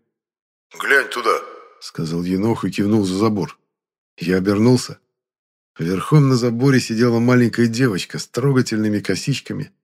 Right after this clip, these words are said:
и увлеченно баюкала замурзанную тряпичную куклу.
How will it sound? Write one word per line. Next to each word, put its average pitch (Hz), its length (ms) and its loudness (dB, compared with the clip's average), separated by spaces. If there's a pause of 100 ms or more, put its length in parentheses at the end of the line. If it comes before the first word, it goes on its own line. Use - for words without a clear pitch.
(260)
и 98 100 -2
увлеченно 113 600 0
баюкала 110 520 2
замурзанную 101 680 0
тряпичную 98 560 -2
куклу. 101 480 -2